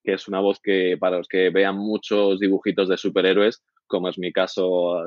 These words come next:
que aquí en casa somos muy de ver los dibujitos de superhéroes, es la que en la otra casa, en D C, dobla en los Teen Titans y en Super Hero Girls a Raven, a Batgirl, a Cheetah, Harley Quinn y a Poison Ivy. O sea que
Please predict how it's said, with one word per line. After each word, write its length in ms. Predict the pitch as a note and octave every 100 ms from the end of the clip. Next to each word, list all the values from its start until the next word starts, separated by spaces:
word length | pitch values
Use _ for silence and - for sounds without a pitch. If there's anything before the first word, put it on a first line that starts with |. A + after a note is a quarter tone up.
| F2+
que 60 | E2
aquí 120 | E2+
en 80 | F2
casa 220 | F2+ F2+
somos 260 | F#2+ F#2
muy 140 | F2 F#2
de 60 |
ver 120 | F2+ F2+
los 140 | E2
dibujitos 360 | E2+ - F2+ F2
de 60 |
superhéroes, 500 | F2 - F#2 G2 - - - - - -
es 200 | A2 G2+
la 160 | A2
que 180 | G2+ G#2 -
en 300 | F#2 F#2 -
la 220 | F#2 F2
otra 220 | E2+ F2 F2
casa, 400 | G2+ - A#2 -
en 280 | G2 F#2 F2+
D 120 | F#2
C, 300 | - G#2+ G#2
dobla 520 | F2+ G2 F#2+ G2+ G2
en 120 | F#2+ F#2
los 160 | F2+
Teen 160 | G#2 F2+
Titans 340 | G2+ G2 F2+
y 40 | F2+
en 80 |
Super 260 | - - E2+ -
Hero 180 | F#2 F2+
Girls 300 | G2 G2 F2+
a 140 | E2+
Raven, 420 | G2+ F#2+ F#2 F#2+ F#2+
a 60 |
Batgirl, 420 | F2 F2+ G2 F#2+
a 80 | F2+
Cheetah, 280 | - F2+ F2+ -
Harley 220 | F#2 F2
Quinn 220 | F2 F#2
y 40 |
a 100 | F2+ E2+ -
Poison 320 | F#2 F2 F2
Ivy. 240 | F#2+ F2 E2
O 60 |
sea 100 | -
que 100 | -